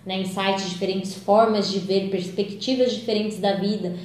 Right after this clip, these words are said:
perspectivas diferentes de histórias de vida de outras pessoas podem nos inspi-, inspirar, podem nos ajudar a ver que, de repente, uma dificuldade do dia a dia que a gente, às vezes, fica muito preocupado pode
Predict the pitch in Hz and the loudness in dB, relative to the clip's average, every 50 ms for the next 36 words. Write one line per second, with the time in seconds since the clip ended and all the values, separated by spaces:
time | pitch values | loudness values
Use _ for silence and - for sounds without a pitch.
0 | - - - 185 180 - 208 196 - - 240 233 233 233 - - - 220 214 220 | -12 -8 -6 -6 -2 -2 -2 -2 -2 -2 -2 0 0 0 -2 -2 -2 0 0 0
1 | 220 214 214 202 190 190 185 208 220 - - - - 247 247 262 262 262 214 202 | 0 -2 -4 -6 -6 -6 -6 -6 -6 -6 -8 -6 0 4 4 6 6 4 4 2
2 | 208 - 180 240 226 220 214 185 175 208 208 233 240 226 233 196 - - - 202 | -2 -2 -2 -2 0 0 -2 0 2 2 2 2 2 0 -2 -4 -6 -6 -8 -8
3 | 196 - - 180 175 175 175 175 175 - - - - - 202 196 190 190 190 196 | -6 -4 -2 0 0 0 0 0 -4 -6 -10 -14 -4 0 0 2 2 2 0 0
4 | 190 196 196 196 - - 214 214 208 - - 190 190 208 214 208 - - 226 208 | 0 0 -2 -2 -4 -4 -4 -6 -6 -6 -8 -4 -4 -4 -4 -4 -4 -4 -2 0
5 | 190 180 175 170 - - - - - - 196 190 180 196 196 196 208 220 208 220 | 2 2 0 0 -2 -4 -8 -12 -8 -2 -2 0 2 2 0 0 0 0 0 0
6 | 226 214 214 208 185 196 196 196 190 190 185 - - - 196 208 190 208 226 226 | 0 0 -2 -2 -2 0 2 2 2 0 -2 -6 -10 -6 -4 -2 0 0 0 0
7 | 226 226 208 240 240 233 - 240 240 247 - 262 254 254 240 - - 277 262 - | 0 0 0 2 0 0 -2 -4 -4 -4 -4 -2 -2 -2 -2 -4 -6 -6 -6 -6
8 | 269 233 208 226 226 262 269 269 247 254 208 233 214 196 208 240 233 226 - 196 | -6 -2 0 2 2 2 2 2 0 0 -2 -4 -4 -2 2 2 2 2 2 0
9 | 202 208 196 196 202 196 196 190 196 202 202 208 208 196 196 202 202 202 196 196 | 0 0 0 2 0 0 0 0 -2 -2 -2 -2 -2 0 2 2 2 2 0 -2
10 | - - - 214 190 - 208 202 - - - - - 208 208 226 247 269 254 - | -6 -6 -8 -8 -6 -6 -8 -8 -8 -10 -12 -10 -2 0 2 4 4 4 2 0
11 | - - 226 220 208 - - - - - 208 202 208 208 - 185 180 - - - | 0 0 2 2 2 0 -2 -8 -4 0 2 4 4 2 0 -2 -6 -10 -12 -16
12 | - - - 208 208 196 - - - 196 | -18 -8 0 2 2 2 2 0 -2 -4